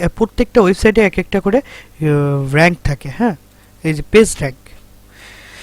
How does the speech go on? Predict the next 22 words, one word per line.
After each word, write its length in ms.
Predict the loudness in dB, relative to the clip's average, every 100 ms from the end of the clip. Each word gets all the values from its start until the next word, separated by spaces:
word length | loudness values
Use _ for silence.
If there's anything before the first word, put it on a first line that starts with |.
| -20 -20 -20 -20 -10
<clears throat> 800 | -6 6 8 10 6 2 -8 2
পেজ 240 | 4 4
র‍্যাঙ্ক 240 | 2 2 2
চেক 160 | -2
করতে 220 | -2 0 2
গেলে 140 | 2
আপনি 180 | 2 0
just, 360 | 0 -2 0 2
আম, 520 | 4 2 0 -4 -4 -2
আম, 500 | 0 0 -2 -6 -4
ক্লিক 160 | -2 0
করবেন 240 | 0 2
ডাব্লিউ 240 | 2 2 0
ডাব্লিউ 260 | -2 0
ডাব্লিউ 120 | -2
ডট 760 | -2 -6 -16 -6 -2 0 -2 -2
পি 120 | -4 2
আর 160 | 2 2
চেকার 400 | 2 0 2 0 0 0
ডট 180 | 2 2
ইনফো। 300 | -2 -4 -12 -16 -20 -20 -20 -20 -20 -12 -6
যদি 320 | -4 0 -2